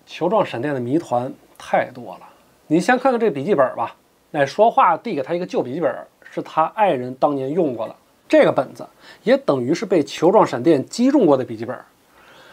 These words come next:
封皮完好，但第一页被烧没了，第二页完好，第三页烧了，第四页完好，每隔上一页烧掉，都是齐根儿烧成灰的，一直烧到装订线保留了一点儿，没有任何两页是挨着的，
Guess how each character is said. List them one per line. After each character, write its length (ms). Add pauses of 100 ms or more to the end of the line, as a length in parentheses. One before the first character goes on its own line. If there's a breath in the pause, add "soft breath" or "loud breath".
(280 soft breath)
封 280
皮 200
完 280
好， 320 (320)
但 220
第 100
一 220
页 100
被 140
烧 240
没 160
了， 100
第 220
二 220
页 120
完 140
好， 120
第 140
三 300
页 100
烧 180
了， 80
第 200
四 240
页 100
完 240
好， 200
每 240
隔 240
上 180
一 80
页 140
烧 260
掉， 180
都 140
是 160
齐 360
根 120
儿 100
烧 160
成 180
灰 300
的， 200
一 200
直 240
烧 300
到 140
装 280
订 160
线 220
保 180
留 140
了 80
一 80
点 140
儿， 80 (500 soft breath)
没 140
有 100
任 180
何 140
两 200
页 140
是 140
挨 240
着 100
的， 120